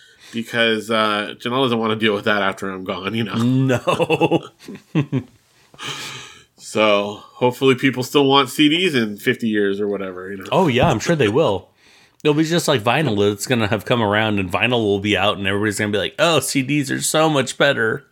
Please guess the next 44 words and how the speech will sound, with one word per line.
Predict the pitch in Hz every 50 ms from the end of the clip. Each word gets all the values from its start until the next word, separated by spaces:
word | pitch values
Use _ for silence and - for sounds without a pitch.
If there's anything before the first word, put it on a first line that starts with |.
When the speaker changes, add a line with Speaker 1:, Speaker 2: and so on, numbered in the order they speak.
| _ - - - -
Speaker 1:
That's | - 95 95 -
right. | 107 101 98 92 87 82 - _ _ _ _ _ _ _ _ _ -
Speaker 2:
The | 143 143
sound | 131 - - 143 131 131 135 135 -
quality | 113 107 101 104 98 107
is | 113 107 104
amazing. | 110 110 104 107 110 110 98 98 101 98 113 123 - _ _ _ _ _ _ _ _ _ _ _ _ _ _ - - -
Speaker 1:
It | 117
is, | 123 139 170 180 127
and | 120 120
you | 123 117
can | - 117
skip | - - - 156 -
tracks. | - 147 156 156 120 - - - - - - _ _ _ _ _ - - -
Speaker 2:
Yeah, | 123 123 135 131 120
that's | 113 110 107
true. | - 156 160 143
And | 113 110
you | 113 101
can | 110 104
put | 98 120 110
in, | 117 117 117
like, | 104 92 87
hidden | - 131 135 139 147 123
tracks | - 95 85 92 - - -
and | 104 95
stuff | - - 95 -
in | 101 95
C | 92 - 101 92
Ds. | 90 92 92 92 95 - - _ _ _ _ _ _ _ _ _ _
Speaker 1:
That's | - - 117 - - -
right. | 139 147 160 156 117
There's | 101 113 107 -
so | - 135 131 139
much | 147 143 143
stuff | - - 151 156 147 -
that | - 98 -
people | - 123 117 - 120 117
just | 113 120 110 - - -
miss | 113 123 123 - 135
out | 127 123 117
on | 110 104 101
these | 98 98 95 95
days. | - 101 98 95 95 95 - - - -